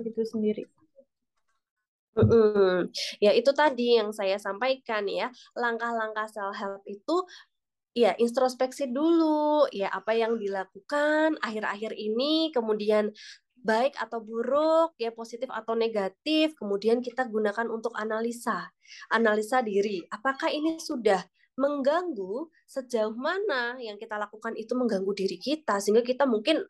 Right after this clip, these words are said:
Speaker 2: oh jadi nggak produktif gitu ya, sehingga kita bisa, eh, bantu diri kita. Cari,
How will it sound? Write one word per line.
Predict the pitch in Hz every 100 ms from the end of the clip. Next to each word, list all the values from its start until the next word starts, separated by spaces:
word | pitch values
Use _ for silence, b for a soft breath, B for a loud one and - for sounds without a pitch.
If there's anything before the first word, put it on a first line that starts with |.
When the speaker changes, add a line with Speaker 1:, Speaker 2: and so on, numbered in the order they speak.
| _ _ _ _
Speaker 2:
oh | - 233 208
jadi | - 190
nggak | 196 -
produktif | 180 180 175 _ 214 180 175 -
gitu | 170 165 160
ya, | 156 202 220 B B
sehingga | - 175 170 170 202
kita | 208 196 196 196
bisa, | 185 175 202 202 214 214 B B B _
eh, | 185 180 175 170 170 170
bantu | 175 196 196 -
diri | 190 170
kita. | 180 170 160 - -
Cari, | 262 262 262